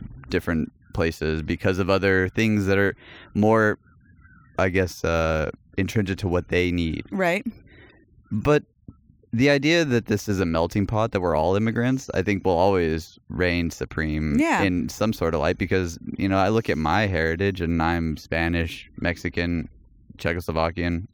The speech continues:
Speaker 1: and American.
Speaker 2: Mm-hmm.
Speaker 1: <laughs>
Speaker 2: Yeah.
Speaker 1: You know, 'cause I was born here.
Speaker 2: Right.
Speaker 1: But, like, my blood is different because the, the people that sacrificed for me to be here came from different lands.
Speaker 2: Right.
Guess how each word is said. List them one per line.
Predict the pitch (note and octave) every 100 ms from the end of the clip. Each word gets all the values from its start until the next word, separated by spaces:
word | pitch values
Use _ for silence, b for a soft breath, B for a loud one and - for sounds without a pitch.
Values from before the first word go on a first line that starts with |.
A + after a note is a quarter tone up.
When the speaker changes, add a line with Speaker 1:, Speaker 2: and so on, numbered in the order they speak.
| -
Speaker 1:
and | A#2+
American. | C3+ G#3 G2 - -
Speaker 2:
Mm-hmm. | G3 G3 B3 D#4 -
Speaker 1:
<laughs> | A2+ G#3
Speaker 2:
Yeah. | D4+ C4+ - -
Speaker 1:
You | G#3
know, | C4+ -
'cause | E3
I | D3
was | D3+
born | C#3+ D3+
here. | E3 G3+ D#2+ D#2+ -
Speaker 2:
Right. | G3 F3+ G#3+ -
Speaker 1:
But, | D3+
like, | C#3 B2 - -
my | - G#2+ G#2
blood | F#2+ G2+ C#3+ C3+ G#2+
is | G#2 F#2+
different | G2+ - F#2 F2+ - _ _ B B B _ -
because | A2 G#2 G2+ F2+ - _ _ _ _
the, | F2+ F2 G#2 G#2
the | E2+ G2
people | - G#2 G2+
that | F2 E2
sacrificed | F#2 F2+ F#2 - E2 E2 - - _
for | - F2
me | F#2+ F#2
to | E2
be | A2 A#2
here | D#2+ D#2+ D#2+ A2 - _ -
came | E2+
from | E2+ E2+
different | D2 D2 F2+
lands. | C#3 - - -
Speaker 2:
Right. | C4 B3